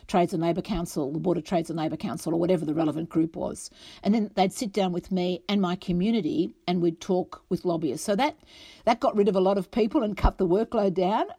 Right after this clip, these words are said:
as well. And because then I'd be saying to the representations, "Well, you know, here's what I can do, but you need to do this, this and this." But on the big picture politics, I was always really clear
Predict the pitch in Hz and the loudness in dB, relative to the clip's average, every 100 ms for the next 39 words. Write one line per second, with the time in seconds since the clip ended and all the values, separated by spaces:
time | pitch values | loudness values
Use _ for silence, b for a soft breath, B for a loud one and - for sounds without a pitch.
0 | _ 180 196 180 214 370 _ _ _ _ | _ -4 -2 2 2 0 _ _ _ _
1 | - 196 277 220 247 214 196 - 202 196 | -2 0 2 2 2 2 0 0 0 0
2 | 196 185 185 196 190 175 196 185 185 196 | -2 -2 -2 -2 -2 -4 -2 -2 -2 -4
3 | - 190 196 196 B - 208 214 269 214 | 0 0 0 -4 B -2 0 0 0 2
4 | 196 226 240 214 226 190 175 220 226 180 | 2 2 0 0 0 0 0 0 0 -2
5 | 185 190 185 196 - 170 185 180 180 - | 0 0 0 -4 -4 -4 -4 -4 -6 -8
6 | - _ 240 277 262 196 320 - 339 330 | -18 _ 0 2 2 2 0 2 0 0
7 | 220 - 220 226 175 - - - _ 208 | -4 0 0 0 -4 -4 -8 -18 _ 4
8 | 214 220 208 - 202 - - 233 311 254 | 4 2 -2 -4 -10 -8 0 4 4 4
9 | 214 196 220 254 240 196 - 208 185 139 | 0 -2 -2 0 -2 -6 -4 0 2 0